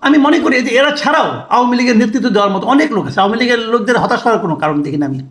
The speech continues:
আপনারা বুঝবেন যে এই আওয়ামী লীগকে কেবল, কেবল দেশটাকে কেবল না, আওয়ামী লীগকেও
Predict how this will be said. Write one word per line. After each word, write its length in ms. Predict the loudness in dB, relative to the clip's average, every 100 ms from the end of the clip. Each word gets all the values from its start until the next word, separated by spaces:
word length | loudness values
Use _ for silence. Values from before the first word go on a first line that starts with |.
| _ _ _ _ _ _ _ _ -6
আপনারা 260 | -4 -2 0
বুঝবেন 340 | 0 0 0
যে 100 | 2
এই 360 | 0 0 0 2
আওয়ামী 300 | 2 4 2
লীগকে 380 | 2 0 -2
কেবল, 220 | 0 -2 -2
কেবল 220 | -2 0
দেশটাকে 380 | 0 0 -2 0
কেবল 180 | 0
না, 100 | 0
আওয়ামী 280 | 0 2 4
লীগকেও 460 | 4 2 -2 -2